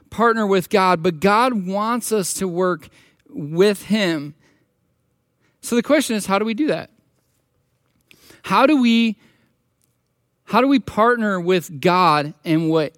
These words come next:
he is doing? Do we need to go grab a, a crate and put it on the corner by our school or, or by our work or downtown and stand up on it and begin to preach the gospel to everyone that comes by? Maybe.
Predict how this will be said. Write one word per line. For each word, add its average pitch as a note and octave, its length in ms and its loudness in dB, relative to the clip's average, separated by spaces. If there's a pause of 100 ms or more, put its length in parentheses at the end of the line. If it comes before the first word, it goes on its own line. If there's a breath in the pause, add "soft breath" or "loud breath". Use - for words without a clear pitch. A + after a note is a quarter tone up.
he G#3+ 500 -2
is D3+ 220 -6
doing? D3 460 -6 (960)
Do A3 140 6
we C4 80 8
need C4+ 160 8
to C4 100 4
go A3 300 8
grab A3+ 760 4 (240 loud breath)
a, F#3+ 280 4
a F#3 80 4
crate A#3 680 4
and G3+ 160 -2
put B3 160 4
it B3 60 0
on A#3+ 140 4
the A3+ 100 2
corner A#3+ 500 0
by G#3 220 2
our G#3+ 140 4
school C4 720 4
or, G3+ 320 6 (180 loud breath)
or G3+ 80 0
by G3 200 2
our A3 120 2
work G#3 480 4
or G#3+ 100 0
downtown G#3+ 600 2
and A3 100 0
stand A#3 320 2
up G#3 120 -2
on A3 180 2
it A#3+ 180 0
and G3+ 80 -2
begin G#3 280 0
to A3 80 4
preach A#3 420 -2
the G#3+ 80 -4
gospel G3+ 600 2
to - 140 2
everyone A3+ 280 0
that G#3+ 160 -2
comes G#3+ 200 -2
by? G#3+ 460 0 (1600)
Maybe. G3 580 -2